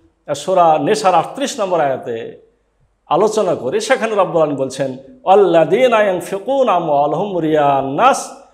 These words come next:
ওয়া লা ইউমিনুনা বিল্লাহ ওয়া লা বিল ইয়াউমিল আখির।" সেখানে রব্বুল আলামিন বলছেন, "আর যারা ধন সম্পদ ব্যয় করে লোক দেখানোর জন্যে, এরা না আল্লাহর প্রতি ঈমান রাখে, না পরকালের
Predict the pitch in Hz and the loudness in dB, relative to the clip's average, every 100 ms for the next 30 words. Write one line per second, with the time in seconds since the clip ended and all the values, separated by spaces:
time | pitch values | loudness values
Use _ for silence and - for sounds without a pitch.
0 | _ - 190 226 220 262 254 247 233 277 | _ 0 4 6 6 6 2 0 2 4
1 | 294 269 226 220 185 185 120 - - - | 4 4 2 0 4 4 2 -4 -16 -20
2 | _ _ _ 180 208 240 233 202 214 185 | _ _ _ 4 8 8 8 6 2 4
3 | 208 185 165 151 127 123 - 135 101 - | 4 6 4 0 0 -2 -4 -8 -10 -12
4 | _ _ _ _ - - 233 269 247 214 | _ _ _ _ -6 -2 2 4 4 4
5 | 214 190 180 151 147 - 160 156 - - | 4 4 4 -2 -6 -4 -6 -8 -14 -2
6 | 170 185 196 185 165 127 170 165 185 185 | 0 2 0 0 -2 -4 -6 -6 -8 -8
7 | 180 147 120 127 131 180 185 87 - - | -8 -8 -4 -4 0 0 0 -2 -10 -20
8 | _ _ 135 143 262 233 220 190 - 147 | _ _ -2 6 6 6 2 0 -2 -6
9 | 107 120 131 214 277 - - _ _ - | -6 -8 -4 -4 -6 -10 -20 _ _ 2
10 | 175 214 208 190 196 285 262 247 247 196 | 4 6 6 6 6 4 4 0 -2 -2
11 | 170 170 175 175 240 262 196 180 180 175 | -4 -2 -2 -2 -4 -2 -2 -2 0 0
12 | 160 165 165 | -2 -2 -4